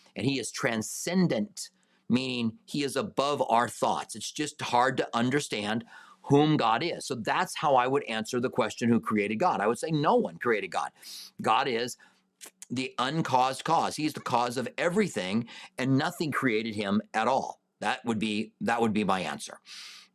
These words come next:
And I think it's a, and I think it's a good one because he lives outside of time, and he's the one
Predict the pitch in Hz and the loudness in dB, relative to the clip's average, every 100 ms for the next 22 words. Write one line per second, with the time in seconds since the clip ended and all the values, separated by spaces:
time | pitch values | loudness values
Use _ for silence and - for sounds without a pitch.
0 | - 113 113 110 117 120 123 - 123 120 | -6 -2 0 0 -2 -2 -4 -2 -4 -2
1 | 110 131 143 135 135 110 147 71 - - | -2 -2 -4 -4 0 0 0 -4 -10 -20
2 | - - 117 135 120 - 131 131 117 113 | -16 -8 0 2 0 -2 0 2 2 0
3 | - 110 117 110 - 117 113 104 - - | 0 2 2 0 -2 0 0 -2 -4 2
4 | 180 107 104 104 120 123 101 104 104 | 4 4 2 2 0 2 2 4 2